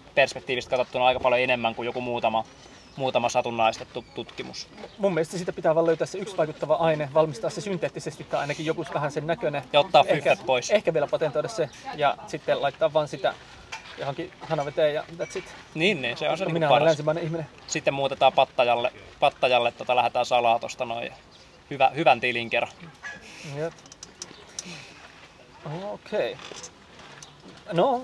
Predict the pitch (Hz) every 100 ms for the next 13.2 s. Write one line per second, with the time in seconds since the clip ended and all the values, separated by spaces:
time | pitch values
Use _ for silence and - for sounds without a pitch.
0 | - 202 196 180 - 190 233 165 196 -
1 | 165 180 151 170 165 170 165 160 - 165
2 | - 165 156 143 - - 160 - 156 156
3 | 151 156 - 175 160 151 139 156 147 156
4 | 175 170 180 190 160 156 147 151 147 -
5 | - - - - - 147 - 175 - 156
6 | 165 160 160 147 - - - - - -
7 | - 170 185 147 147 135 - - - -
8 | - - - 147 147 143 - - - -
9 | - - - - - - - - 160 165
10 | 170 190 208 196 - 196 170 175 196 196
11 | 175 170 - 185 165 196 165 180 - -
12 | - 190 180 185 - 170 156 156 165 156
13 | 156 190